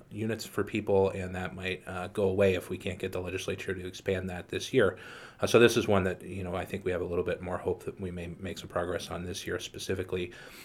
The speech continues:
And then, uh, I think kinda consistent with that local control discussion that we were having earlier,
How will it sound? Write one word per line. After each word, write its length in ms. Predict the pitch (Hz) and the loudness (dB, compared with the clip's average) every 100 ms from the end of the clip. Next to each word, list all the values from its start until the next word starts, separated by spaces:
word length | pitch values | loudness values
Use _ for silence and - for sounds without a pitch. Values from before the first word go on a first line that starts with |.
| - - | -10 4
And 100 | 127 | 8
then, 200 | 147 135 | 10 8
uh, 320 | 120 104 101 | 6 4 4
I 100 | 104 | 2
think 320 | 98 117 - - | 2 0 0 0
kinda 200 | 120 101 | 0 2
consistent 440 | 101 107 110 107 | 0 0 0 0
with 80 | 98 | 2
that 180 | 95 92 | 4 6
local 240 | 98 98 | 4 2
control 380 | - 95 107 101 | -4 0 4 4
discussion 460 | 98 - 98 - | 4 2 0 2
that 80 | 95 | 0
we 80 | 92 | 0
were 60 | 92 | 0
having 280 | 95 90 | 0 2
earlier, 520 | 98 107 110 101 98 | 6 10 12 10 8